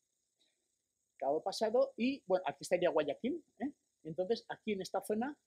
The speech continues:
ahí está Puerto Viejo, Puerto Viejo, y aquí debe poner algún sitio Manta, ahora no lo veo, pero, eh, no termino de ver, pero, pero ahí pone Puerto Manta, está aquí. Eh, bueno,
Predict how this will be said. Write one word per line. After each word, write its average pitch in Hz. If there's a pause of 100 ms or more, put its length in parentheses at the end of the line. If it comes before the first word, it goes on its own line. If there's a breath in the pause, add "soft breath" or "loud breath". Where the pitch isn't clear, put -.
(440)
ahí 170
está 180
Puerto 175
Viejo, 233 (200)
Puerto 185
Viejo, 214 (320)
y 151
aquí 170
debe 196
poner 190
algún 151
sitio 196
Manta, 160 (220)
ahora 139
no 143
lo 147
veo, 180 (500)
pero, 123 (140)
eh, 120 (680)
no 156
termino 160
de 135
ver, 151
pero, 127
pero 123
ahí 147
pone 143
Puerto 156
Manta, 175
está 175
aquí. 135 (840)
Eh, -
bueno, 135